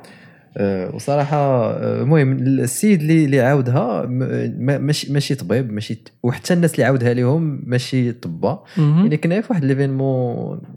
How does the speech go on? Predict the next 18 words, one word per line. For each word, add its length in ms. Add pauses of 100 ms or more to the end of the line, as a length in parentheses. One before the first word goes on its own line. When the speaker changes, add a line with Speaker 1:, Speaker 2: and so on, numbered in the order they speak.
(120)
Speaker 1:
في 120
واحد 140
المدرسة 440
ديال 340
الاقتصاد، 800 (1300)
و-، 420
وقال 220
لهم 160
واحد 200
القصة 580
على 560
أنه 280
واحد 260
السيد 580
كان 240
باغي 180
يدوز، 560
آه، 460